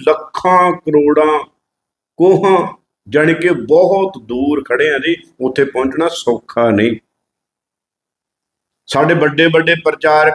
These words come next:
ਮਨੂਵਾਦੀ ਨੇ। ਕਿਹਦਾ ਕਿਹਦਾ ਨਾਂ ਲਈਏ, ਦੱਸ ਦਿਓ। ਸਾਹਮਣੇ ਬੈਠ ਕੇ ਗੱਲ ਕਰ ਲੈਣ, ਫਿਰ ਦੱਸਾਂਗੇ ਵੀ ਤੇਰੇ ਘਰ ਵਿੱਚ ਕੀ ਚੱਲਦਾ ਹੈ, ਕਿੰਨਾ ਕੁ ਪਖੰਡ ਕਰਦੇ ਹੋ ਤੁਸੀਂ।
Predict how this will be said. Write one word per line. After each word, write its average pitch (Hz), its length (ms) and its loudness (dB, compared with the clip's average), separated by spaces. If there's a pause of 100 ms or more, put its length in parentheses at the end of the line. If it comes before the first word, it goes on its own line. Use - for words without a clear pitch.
(120)
ਮਨੂਵਾਦੀ 143 720 -4
ਨੇ। 104 180 -20 (1400)
ਕਿਹਦਾ 170 260 2
ਕਿਹਦਾ 185 260 0
ਨਾਂ 156 220 0
ਲਈਏ, 143 220 2
ਦੱਸ 120 280 -2
ਦਿਓ। 123 180 -6 (1120)
ਸਾਹਮਣੇ 165 440 0
ਬੈਠ 160 220 0
ਕੇ 165 140 -2
ਗੱਲ 127 300 0
ਕਰ 127 220 -2
ਲੈਣ, 139 240 -6
ਫਿਰ 147 140 0
ਦੱਸਾਂਗੇ 135 440 0
ਵੀ 139 100 -2
ਤੇਰੇ 135 200 0
ਘਰ 139 220 -2
ਵਿੱਚ 113 200 -10
ਕੀ 120 340 -2
ਚੱਲਦਾ 117 340 0
ਹੈ, - 40 -12 (360)
ਕਿੰਨਾ 135 280 4
ਕੁ 135 180 -4
ਪਖੰਡ 123 380 -2
ਕਰਦੇ 113 320 -8
ਹੋ 113 40 -12
ਤੁਸੀਂ। 113 260 -20